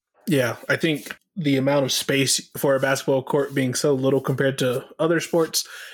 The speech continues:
it's made it very popular in all countries around the world. It's, it's really exciting to see another sport that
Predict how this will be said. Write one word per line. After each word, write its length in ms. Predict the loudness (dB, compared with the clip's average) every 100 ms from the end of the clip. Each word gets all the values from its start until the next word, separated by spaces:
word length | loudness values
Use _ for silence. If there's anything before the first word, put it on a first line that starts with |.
| -4
it's 180 | -2
made 140 | 0 0
it 120 | -2 -8 _
very 260 | 0 2 2
popular 640 | 0 -2 0 0 2 0 -4 -14 -20 -6
in 460 | -2 0 0 -4 -10 _ _
all 240 | 0 2 2
countries 600 | 0 0 0 0 -2 -6 -12 -4
around 240 | 0 0
the 80 | 0
world. 320 | 0 0 0 -6 _ _
It's, 180 | -6 -4
it's 220 | -2 0
really 180 | 2 0
exciting 400 | 0 -2 -2 -2
to 60 | -2
see 320 | -2 -2 -4 _ _
another 340 | 0 2 2
sport 420 | 0 0 0 0 0
that 260 | 0 -2